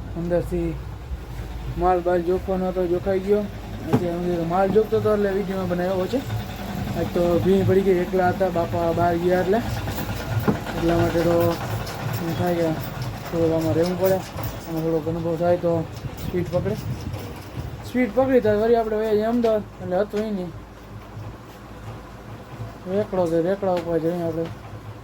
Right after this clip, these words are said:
માન હીખો તો બધું સ્પીડ પકડાઈ ગઈ એટલે ભૂલાઈ જાય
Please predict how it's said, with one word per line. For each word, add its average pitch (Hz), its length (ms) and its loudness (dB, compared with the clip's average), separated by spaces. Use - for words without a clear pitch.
માન 196 220 4
હીખો 202 400 0
તો 175 160 2
બધું 185 280 0
સ્પીડ 196 260 0
પકડાઈ 196 360 2
ગઈ 151 140 -2
એટલે 156 120 -2
ભૂલાઈ 202 260 4
જાય 202 160 -2